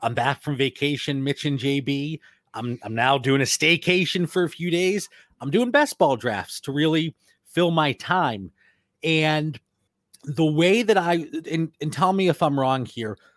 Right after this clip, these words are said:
but I, I did this last off season, and I thought it was extremely helpful, whether it's just typical redraft leagues like the F F P C, those bigger tournament type leagues,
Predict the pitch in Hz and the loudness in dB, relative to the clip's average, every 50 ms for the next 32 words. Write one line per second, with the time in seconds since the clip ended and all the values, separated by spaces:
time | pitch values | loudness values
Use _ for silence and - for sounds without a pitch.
0 | _ _ _ - 151 135 135 151 156 147 - - 139 135 110 - 208 226 220 240 | _ _ _ -2 0 2 2 2 2 0 -2 -6 -6 -6 -2 -2 -2 0 0 0
1 | - - - 135 135 135 135 127 - - - 127 113 104 - - - 123 113 104 | -2 -2 -4 -6 -4 -2 -2 -2 -2 -2 0 0 0 -2 -4 -8 -10 -8 -8 -6
2 | 117 113 113 95 110 110 120 117 - - - 143 170 202 220 190 180 143 127 - | -6 -8 -8 -8 -8 -8 -10 -10 -10 -8 -6 -2 0 0 2 2 0 -2 -4 -8
3 | - - - 135 123 127 123 104 85 110 113 110 - - - 104 92 90 - _ | -10 -8 -6 -6 -4 -4 -6 -6 -4 -4 -4 -6 -6 -10 -12 -10 -10 -12 -14 _
4 | _ _ _ _ _ _ _ - 131 151 147 139 151 147 147 127 - - - 143 | _ _ _ _ _ _ _ 2 4 4 6 6 6 4 4 2 0 -4 -4 -4
5 | 127 - - - - 190 - 220 - 202 208 202 180 151 165 170 175 147 - 160 | -2 -4 -4 -4 -4 -2 -2 -2 2 4 4 4 4 2 -2 -4 -6 -4 -4 -2
6 | 165 160 156 151 - - 151 160 156 156 151 143 127 139 117 - - - - 139 | -2 0 0 -2 -2 -4 -4 -2 -2 -2 -4 -4 -4 -4 -4 -4 -8 -10 -8 -6
7 | 147 147 - 156 147 135 - - - - 160 147 127 - - 143 143 143 143 127 | -6 -4 -2 -2 -4 -4 -6 -10 -12 -10 -8 -6 -6 -6 -4 -4 -4 -2 -2 -2
8 | 127 120 117 98 - - 156 147 123 151 147 143 139 139 131 - _ _ _ _ | -2 -4 -4 -4 -2 -2 0 0 2 2 2 2 2 0 -2 -4 _ _ _ _
9 | _ _ - - 175 175 170 165 156 151 147 131 - - - 156 143 139 - 127 | _ _ -8 -2 0 0 2 2 0 0 -2 -4 -6 -6 -4 -2 -2 -2 -4 -6
10 | 131 147 143 139 139 139 139 131 - - | -6 -4 -4 -4 -6 -6 -8 -10 -12 -12